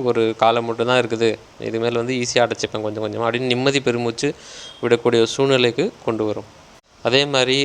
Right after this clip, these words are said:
உங்களுடைய திருமணத்துக்கு அப்பா அம்மா சம்மதிக்கலைன்னாலும் சம்மதிச்சு அதுக்கு ஒரு முடிவுக்கு வரக்கூடிய சூழ்நிலைகள் இருக்கும். திருமணம் இதுக்கப்புறம், அதாவது அக்டோபருக்கு அப்புறம் திருமணம் செய்யக்கூடிய தனுசு ராசிக்காரர்கள் அனைவருமே ரொம்ப நன்றாக இருப்பீர்கள்.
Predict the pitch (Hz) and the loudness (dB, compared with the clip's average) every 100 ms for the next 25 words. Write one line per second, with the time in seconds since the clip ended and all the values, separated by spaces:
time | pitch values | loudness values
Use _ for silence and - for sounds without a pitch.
0 | 139 - - 123 117 117 135 143 143 131 | -2 -10 -4 0 0 2 2 2 2 0
1 | 123 139 123 113 131 127 123 117 113 120 | 0 2 2 2 0 0 -2 -2 -2 -2
2 | 113 113 107 107 113 147 - 120 127 127 | -2 -2 -2 -2 -2 -2 -2 0 0 -2
3 | 127 151 120 117 113 110 117 131 131 117 | 0 2 2 2 0 0 0 0 2 2
4 | 110 - 113 143 - - - - - - | 0 -2 -2 -2 -6 -18 -20 -20 -8 -2
5 | 131 127 120 117 110 104 123 156 - - | 2 2 2 2 0 0 -2 -4 -6 -18
6 | - - 131 147 147 147 139 127 131 127 | -20 -2 2 4 4 2 2 2 0 0
7 | 156 156 - 120 127 131 110 143 143 135 | 0 -4 -6 0 2 2 2 0 2 2
8 | 127 143 151 135 131 135 131 123 117 113 | 0 0 -2 0 0 0 0 0 0 0
9 | 113 117 143 185 - - - - - - | 0 2 2 0 -8 -20 -20 -20 -20 -20
10 | - - - - - - - 123 131 135 | -20 -20 -20 -20 -20 -18 -4 -2 2 2
11 | 123 120 117 110 110 113 113 117 143 123 | 2 0 0 0 0 0 0 0 0 0
12 | 120 123 113 110 113 117 110 104 104 107 | 0 0 0 2 2 2 -2 -4 -6 -6